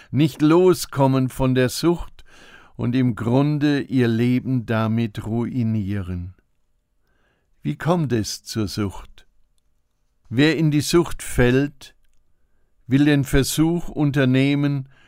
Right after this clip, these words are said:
Lücken und Leeren im seelischen Bereich mit einem Ersatz auszufüllen und zu überbrücken. Es geht also nicht in erster Linie um den Missbrauch eines Mittels,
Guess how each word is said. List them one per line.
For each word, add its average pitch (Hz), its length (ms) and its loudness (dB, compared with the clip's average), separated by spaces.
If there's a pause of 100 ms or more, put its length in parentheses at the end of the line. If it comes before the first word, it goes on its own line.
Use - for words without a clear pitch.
(140)
Lücken 151 540 2
und 117 240 0
Leeren 143 760 0 (280)
im 117 180 0
seelischen 147 720 0
Bereich 135 640 -2
mit 127 260 -4
einem 127 380 0
Ersatz 139 600 -6
auszufüllen 127 1120 -2 (340)
und 135 240 2
zu 147 280 2
überbrücken. 107 920 -2 (920)
Es 139 220 0
geht 185 200 2
also 151 380 0
nicht 147 380 0
in 156 180 0
erster 143 560 0
Linie 139 640 2
um 135 220 -2
den 120 240 2
Missbrauch 113 840 -2
eines 120 500 -2
Mittels, 123 640 -4